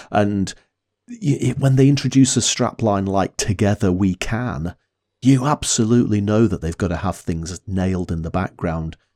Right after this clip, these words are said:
You know, you can't do things together if your customer service is not up to scratch. So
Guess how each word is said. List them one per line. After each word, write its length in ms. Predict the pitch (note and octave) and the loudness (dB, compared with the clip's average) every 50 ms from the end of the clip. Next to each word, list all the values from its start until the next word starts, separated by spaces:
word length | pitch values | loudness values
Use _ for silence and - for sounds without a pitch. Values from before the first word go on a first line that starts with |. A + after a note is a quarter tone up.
| _ _ | _ _
You 80 | - G2+ | -4 -2
know, 220 | F2 E2+ E2+ - - | -2 0 -2 -4 -6
you 240 | - C#3+ A#2+ A#2 A2 | -10 -4 0 0 0
can't 420 | - - B2+ A#2+ A2+ A#2 A2 G2 G2 | 2 2 2 4 4 4 2 0 2
do 200 | G2 A2 G#2 G2+ | 2 4 4 4
things 320 | - - G2+ F#2+ F#2 - | 2 0 0 0 0 -4
together 460 | - B2 - - G2+ F#2+ - - E2 - | -6 -4 0 0 0 0 0 -2 -4 -4
if 160 | G2 - - | -6 -6 -6
your 60 | E2+ | -8
customer 400 | - - - - - - F2 E2+ | -8 -6 -10 -8 -6 -6 -6 -4
service 500 | - - - G2 F#2 F2 E2+ F2+ - - | -4 -2 -2 -2 -2 -4 -6 -6 -6 -6
is 100 | E2 E2 | -6 -6
not 200 | F2 F2 E2+ F2+ | -6 -8 -6 -6
up 160 | F2 - - | -8 -10 -10
to 80 | - - | -12 -8
scratch. 580 | - - - - G2 F2+ D2+ - - - - - | -8 -8 -4 -4 -4 -4 -4 -6 -8 -10 -8 -6
So 280 | - G#2 F#2 F2 F2 | -2 -2 0 0 -2